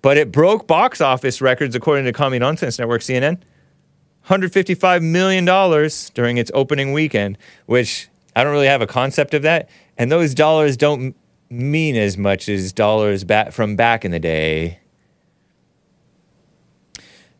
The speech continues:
There are right-wingers who are urging a boycott of the movie.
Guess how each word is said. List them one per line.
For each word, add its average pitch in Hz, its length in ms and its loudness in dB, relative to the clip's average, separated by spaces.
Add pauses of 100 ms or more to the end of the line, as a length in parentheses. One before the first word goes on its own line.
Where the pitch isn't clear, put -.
(160)
There 110 320 2
are 107 80 2
right-wingers 110 1000 0
who 117 140 0
are 104 180 2
urging 113 320 2
a 90 60 0
boycott 92 840 -2 (100)
of 82 580 -8
the 92 140 -6
movie. 85 640 -4